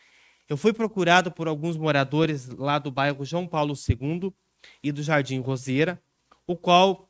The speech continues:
reclamaram a questão da sujeira, do mato, da rua lá da via do Oscar Glaciliano da Silva,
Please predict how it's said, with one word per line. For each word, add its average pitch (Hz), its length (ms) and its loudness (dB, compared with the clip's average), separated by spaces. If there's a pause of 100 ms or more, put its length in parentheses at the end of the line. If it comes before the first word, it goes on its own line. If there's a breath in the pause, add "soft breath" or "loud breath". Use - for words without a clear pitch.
reclamaram 160 560 2
a 165 60 -2
questão 156 560 -4
da 143 220 -4
sujeira, 143 840 0 (420)
do 143 140 -2
mato, 151 580 2 (560 soft breath)
da 147 160 4
rua 165 540 4
lá 151 160 0
da 160 140 2
via 156 340 2
do 151 260 -4
Oscar 165 640 2
Glaciliano 147 680 -2
da 143 120 -2
Silva, - 380 -10